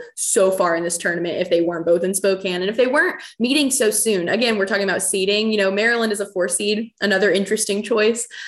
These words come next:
um, because Maryland is so hot right now. Diamond Miller is playing remarkably right now. And I'm so excited to see that. Again, it's just a shame that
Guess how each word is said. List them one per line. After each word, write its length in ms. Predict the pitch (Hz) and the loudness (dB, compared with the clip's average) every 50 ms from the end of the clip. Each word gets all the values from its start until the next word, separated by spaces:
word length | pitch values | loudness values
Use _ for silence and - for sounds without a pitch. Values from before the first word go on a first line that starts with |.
| - - - | -10 -4 -2
um, 240 | 202 202 196 190 190 | 0 0 2 2 2
because 260 | 208 214 247 208 208 | 2 2 2 2 2
Maryland 320 | 208 190 196 202 202 202 | 2 2 2 2 2 0
is 140 | 196 196 - | -2 -2 0
so 160 | 202 190 196 | 0 0 0
hot 200 | 190 196 190 185 | 0 -2 -2 0
right 120 | 190 190 196 | 0 0 0
now. 140 | 202 202 | 0 0
Diamond 520 | 202 185 185 180 190 208 220 196 185 170 165 | 0 0 0 0 2 2 0 0 -2 -2 -4
Miller 520 | 165 170 170 190 190 196 202 202 - - - - | -4 -2 0 2 2 2 0 -2 -4 -6 0 0
is 160 | 185 185 185 | 0 0 0
playing 560 | 175 - - 208 190 185 175 170 170 170 170 175 | -6 -6 -2 -2 0 0 0 -2 -4 -6 -6 -4
remarkably 1040 | 175 185 175 170 165 165 165 165 170 156 160 180 190 - - 208 214 220 220 220 | 0 0 0 0 0 -2 -2 0 0 2 2 2 0 0 -2 0 2 2 2 2
right 260 | 226 220 214 220 220 | 2 2 2 2 2
now. 420 | 226 226 220 226 220 226 233 226 226 - - - - - - - - - | 0 0 2 2 0 0 -2 -4 -8 -14 -18 -18 -18 -18 -20 -12 -4 0
And 480 | 226 233 220 214 208 202 202 202 190 196 - - - | 2 2 4 4 4 2 2 0 -2 -6 -10 -8 -2
I'm 260 | - 208 226 240 262 254 | 0 0 2 2 2 2
so 200 | - - 262 294 | 2 2 0 0
excited 380 | 262 - - 233 226 214 196 | 0 0 0 0 0 0 -2
to 60 | 202 | -4
see 200 | 202 - 196 196 | -4 -2 0 0
that. 240 | 196 208 202 - 185 | 2 2 2 0 0
Again, 240 | 202 196 202 196 196 | 0 0 0 0 -2
it's 120 | 208 202 | -4 -4
just 200 | - 262 262 - | -4 -6 -4 -2
a 60 | 180 175 | -2 0
shame 680 | 170 - - - - 185 180 185 180 185 180 180 170 180 | 0 -2 -2 -2 -2 -2 -2 0 -2 -2 -2 -4 -4 -2
that 460 | 170 165 170 170 165 160 - - | -2 0 0 0 0 -2 -4 -4